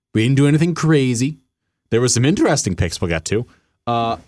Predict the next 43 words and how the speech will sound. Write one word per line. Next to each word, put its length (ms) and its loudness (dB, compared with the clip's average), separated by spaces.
but 220 -2
nothing 320 0
insane. 440 -4
So 180 0
first 320 0
round, 480 0
uh, 380 0
the 120 -2
Saints 520 0
picked 260 0
at 260 0
twenty-eight, 680 0
uh, 380 0
much 600 0
maligned 680 0
to 60 -2
the 100 -2
speculation 680 0
that 140 -4
they 100 0
would 100 -2
trade 260 0
up 220 0
into 220 -2
the 220 -2
top 400 -2
fifteen, 580 -2
top 300 -2
ten 320 -2
even, 400 0
uh, 160 0
to 160 -6
take 400 -2
most 180 -2
likely 220 0
a 60 -2
corner, 440 0
maybe 240 -2
even 160 -2
a 60 -2
quarterback. 640 -2
Who 120 -6
knows? 480 -2